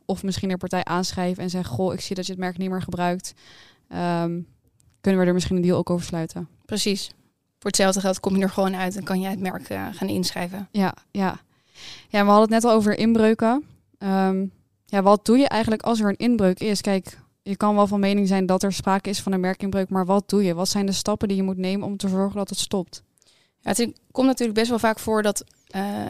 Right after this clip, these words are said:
Speaker 2: ondernemingen bij ons komen met een vraag, "Ja, ik zie dat mijn merk wordt gebruikt door een
Speaker 1: Mhm.
Speaker 2: derde. Wat kan ik er tegen doen?" Nou, voor ons is altijd een eerste stap om te kijken, "Nou, is het daadwerkelijk een merkinbreuk,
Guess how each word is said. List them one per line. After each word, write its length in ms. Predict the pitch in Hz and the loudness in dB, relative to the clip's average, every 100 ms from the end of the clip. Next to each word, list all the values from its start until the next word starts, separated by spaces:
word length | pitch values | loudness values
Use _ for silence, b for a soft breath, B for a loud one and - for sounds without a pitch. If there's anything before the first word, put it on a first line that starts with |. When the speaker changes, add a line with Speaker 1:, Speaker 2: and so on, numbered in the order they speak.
| 110 - | -8 -8
Speaker 2:
ondernemingen 520 | - 214 202 208 214 196 | 0 2 4 4 2 2
bij 160 | 196 | 2
ons 160 | 208 - | 2 0
komen 280 | 208 202 202 | 2 2 0
met 140 | 196 | -4
een 80 | 202 | -6
vraag, 300 | - 190 - - | -4 -4 -4 -6
"Ja, 220 | 196 190 | -4 -2
ik 140 | 202 - | -4 -2
zie 160 | 226 | 0
dat 160 | 208 196 | 0 0
mijn 180 | 190 190 | 2 2
merk 260 | 185 185 | 2 0
wordt 200 | 190 190 | 0 -2
gebruikt 480 | - 175 175 185 214 | -2 0 4 2 2
door 140 | 196 | 0
een 80 | 190 | 2
Speaker 1:
Mhm. 80 | 214 | 4
Speaker 2:
derde. 360 | 208 202 220 233 B B B - | 6 4 2 -2 B B B -6
Wat 160 | 214 | -4
kan 140 | 214 208 | 0 2
ik 100 | 196 | 2
er 120 | 190 | 2
tegen 300 | 185 185 180 | 2 2 2
doen?" 260 | 180 254 - B B B B | 4 2 -2 B B B B
Nou, 140 | 180 | -2
voor 100 | 185 | 0
ons 220 | 196 233 233 | 2 4 4
is 120 | 202 | 0
altijd 220 | 202 196 | 0 0
een 140 | 190 | 0
eerste 280 | 214 202 185 | 0 0 -2
stap 220 | 180 208 190 | -2 -2 -2
om 100 | 185 | -4
te 80 | - | -2
kijken, 520 | 190 185 180 180 - _ - | 0 0 0 -2 -4 _ -12
"Nou, 180 | 170 165 _ _ _ _ _ - | -10 -10 _ _ _ _ _ -2
is 200 | 208 214 | -2 -2
het 260 | - - - | -8 -12 -6
daadwerkelijk 540 | 185 190 190 185 - | -4 0 0 -2 -4
een 100 | 180 | -4
merkinbreuk, 720 | 180 190 - 233 233 233 262 | 0 -2 -2 -2 0 0 -2